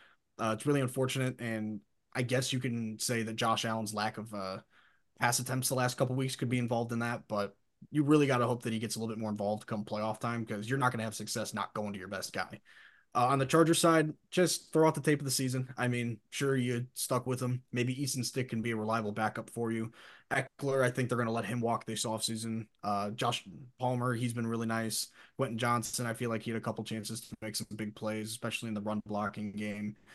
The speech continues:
Couldn't really make it happen. But, yeah, they're, they were missing, uh, Keenan Allen and Mike Williams and a lot of receiving threats, and obviously their starting quarterback. Just get to next year,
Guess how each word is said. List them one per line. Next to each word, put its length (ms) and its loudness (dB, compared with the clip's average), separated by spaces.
Couldn't 180 2
really 200 -2
make 200 0
it 60 -4
happen. 500 -2
But, 300 2
yeah, 160 2
they're, 400 2
they 140 2
were 100 2
missing, 380 0
uh, 100 0
Keenan 260 -2
Allen 420 2
and 400 -6
Mike 180 -10
Williams 440 -2
and 220 -8
a 60 4
lot 140 12
of 60 4
receiving 340 2
threats, 520 -2
and 300 -6
obviously 300 -2
their 80 -6
starting 260 -4
quarterback. 420 -2
Just 160 2
get 160 8
to 60 4
next 420 4
year, 500 2